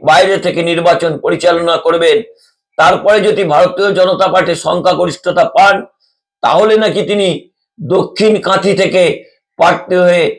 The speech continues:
উপনির্বাচনে জিতে এসে ওই নবান্নের চোদ্দ তলাতে মমতা বন্দ্যোপাধ্যায়ের চেয়ারটাকে সরিয়ে দিয়ে সেখানে তিনি চেয়ার রেখে বসে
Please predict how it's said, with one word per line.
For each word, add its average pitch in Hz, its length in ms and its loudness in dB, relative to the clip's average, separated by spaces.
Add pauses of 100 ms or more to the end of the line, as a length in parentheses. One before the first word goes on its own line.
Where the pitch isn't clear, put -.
(200)
উপনির্বাচনে 180 880 0
জিতে 160 340 -4
এসে 214 220 2 (560)
ওই 156 100 0 (120)
নবান্নের 180 500 2 (100)
চোদ্দ 170 340 -4
তলাতে 185 420 0 (460)
মমতা 185 460 0
বন্দ্যোপাধ্যায়ের 175 760 0
চেয়ারটাকে 165 520 -2 (120)
সরিয়ে 175 280 -2
দিয়ে 214 200 2 (460)
সেখানে 165 340 -4
তিনি 165 220 -4 (120)
চেয়ার 175 320 2
রেখে 190 280 0 (440)
বসে 160 400 -2